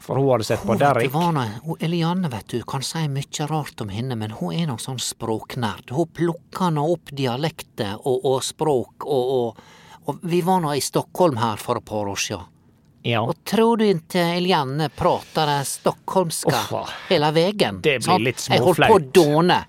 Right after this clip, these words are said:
Speaker 2: Ja, det, det blir rart,
Speaker 1: Det er
Speaker 2: men
Speaker 1: litt pinlig for at du, du på en måte inntar ei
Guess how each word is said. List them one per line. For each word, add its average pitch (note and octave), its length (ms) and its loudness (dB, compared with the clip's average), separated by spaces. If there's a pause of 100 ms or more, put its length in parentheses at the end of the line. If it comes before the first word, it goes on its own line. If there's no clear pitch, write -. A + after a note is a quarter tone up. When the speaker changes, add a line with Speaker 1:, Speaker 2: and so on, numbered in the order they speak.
(100)
Speaker 2:
Ja, D#3 180 6
det, D#3 200 2
det B2+ 80 0
blir B2 180 2
rart, F#3+ 260 4
Speaker 1:
Det A#2 120 -6
er - 20 -4
Speaker 2:
men C3 140 0
Speaker 1:
litt A#2 80 -8
pinlig C3 420 2
for A#2 160 0
at A2 120 0
du, B2+ 260 0
du B2 160 -6
på - 100 -8
en A2 80 -6
måte A#2+ 300 -4 (420)
inntar A#2 720 0
ei A2+ 60 -2